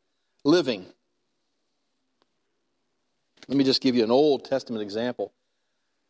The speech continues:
out of Genesis chapter four. You had, like, like the first two brothers, right? Adam and Eve had Cain and Abel.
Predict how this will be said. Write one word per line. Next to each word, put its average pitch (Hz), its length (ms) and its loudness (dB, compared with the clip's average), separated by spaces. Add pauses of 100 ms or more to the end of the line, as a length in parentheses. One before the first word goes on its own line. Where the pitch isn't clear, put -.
(400)
out 139 100 4
of 123 80 0
Genesis 139 380 0
chapter 131 340 0
four. - 400 -6 (1300)
You 160 100 4
had, 127 180 2 (560)
like, 156 140 0 (320)
like 120 160 -4
the 135 80 -6
first 202 280 0
two 165 140 0
brothers, 117 440 0
right? 110 280 -2 (1080)
Adam 135 240 4
and 135 80 0
Eve 147 160 4
had 131 220 -2
Cain 135 220 -2
and 135 100 0
Abel. 117 300 0